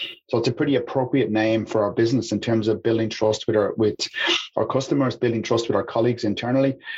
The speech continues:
And, and in the context of a merger, basically been building trust with our new partners in Australia and vice versa.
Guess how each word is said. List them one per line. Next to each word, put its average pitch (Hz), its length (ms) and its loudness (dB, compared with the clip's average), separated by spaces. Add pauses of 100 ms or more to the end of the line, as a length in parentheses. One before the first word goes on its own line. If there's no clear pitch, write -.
(320)
And, 123 200 2
and 139 280 0
in 147 80 2
the 139 80 0
context 143 400 0
of 123 40 0
a 113 40 2
merger, 131 400 2
basically 120 460 0
been 123 240 2
building 131 300 2
trust 123 280 -2
with 117 100 2
our 110 120 4
new 123 140 2
partners 123 460 0
in 117 100 2
Australia 131 480 2
and 113 160 -2
vice 117 240 0
versa. 123 320 0